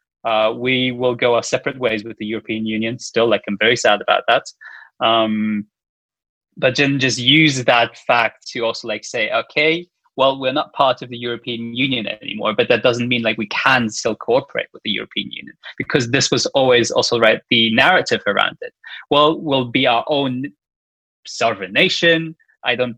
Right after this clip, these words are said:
necessarily think that, like, that is the, the exact wording that was used, but, oh, taking back control, that was what it was all about, right? But taking back control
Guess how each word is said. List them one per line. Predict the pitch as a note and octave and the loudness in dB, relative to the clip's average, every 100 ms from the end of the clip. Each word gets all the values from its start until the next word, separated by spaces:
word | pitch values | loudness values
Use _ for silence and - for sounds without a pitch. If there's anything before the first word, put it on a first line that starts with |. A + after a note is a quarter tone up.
| _ | _
necessarily | B2 - - A2+ | -8 -6 -8 -8
think | A#2 B2 G#2+ | -6 -6 -4
that, | A#2 | -2
like, | G#2+ - | -2 -2
that | G2+ - | -2 -2
is | A#2+ G#2 - | -4 -4 -8
the, | G#2 - - | -10 -12 -10
the | A#2 | -2
exact | A#2 - G#2+ - | 0 2 -2 0
wording | C#3+ E3 D#3 | 2 4 4
that | C#3+ C3 | 2 -2
was | C3+ A#2+ | -6 -8
used, | A#2+ B2 A#2+ A#2 _ _ - _ A#2+ | -6 -6 -6 -12 _ _ -20 _ -4
but, | B2 C3 C3 - - - - - | 2 2 2 -6 -14 -14 -12 0
oh, | F3 B2 - | 0 0 0
taking | A3 A3+ F3+ | 0 2 0
back | D3 - | 0 -2
control, | C3 - D3 C3 G#2 | -8 -8 -4 -4 -4
that | B2 C3 - | -4 -4 -4
was | B2 A2+ - - - | -6 -6 -14 -20 -8
what | C3 | -6
it | B2 | -6
was | A#2+ A#2 | -6 -6
all | A2+ | -6
about, | G#2 A2 - | 0 0 2
right? | A2+ B2+ - _ - - | 2 2 -2 _ -20 -2
But | C3+ - | -2 2
taking | F#3 F3+ F3 | 0 2 4
back | D#3+ - | 4 2
control | D3 - F3 C#3+ C#3+ | -2 2 2 4 0